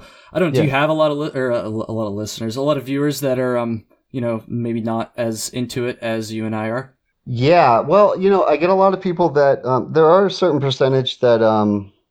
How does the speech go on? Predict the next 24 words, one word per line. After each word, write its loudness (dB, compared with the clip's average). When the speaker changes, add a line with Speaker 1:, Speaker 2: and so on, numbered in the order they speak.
Speaker 2:
don't, -2
don't 2
hike 0
at -2
all, 4
um, 0
but 0
they 2
enjoy 2
watching -2
it. -4
Speaker 1:
Okay. -6
Speaker 2:
Uh, -2
I 2
think -2
a, 2
I -2
think 0
a 4
large 4
bulk 2
is 0
beginner 0
hikers, 0